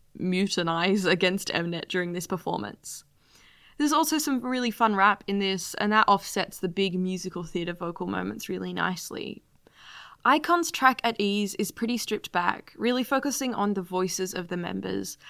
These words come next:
but the drop in the chorus has a really nice contrast between the lazy style of vocals and the heavy driving instrumental.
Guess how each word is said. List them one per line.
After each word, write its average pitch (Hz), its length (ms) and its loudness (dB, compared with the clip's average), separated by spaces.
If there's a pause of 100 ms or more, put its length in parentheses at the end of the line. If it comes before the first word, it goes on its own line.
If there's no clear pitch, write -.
(300)
but 262 120 0
the 285 80 4
drop 285 240 2
in 339 80 2
the 330 80 -2
chorus 247 400 -2
has 214 260 0
a 208 60 0
really 202 320 0
nice 202 240 0
contrast 185 760 -4
between 190 380 -2
the 190 160 -2
lazy 196 420 0
style 190 400 -2
of 180 80 -6
vocals 175 720 -8
and 196 140 -4
the 190 80 -2
heavy 185 360 -4
driving 180 520 -4
instrumental. 175 800 -10